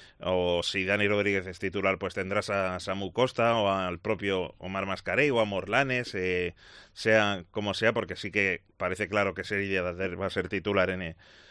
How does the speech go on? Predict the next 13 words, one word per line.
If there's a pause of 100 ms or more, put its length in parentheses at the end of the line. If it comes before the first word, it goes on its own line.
(220)
en
el
equipo
una
vez
esté
ya (120)
a
tope
de, (540)
de,
con
el,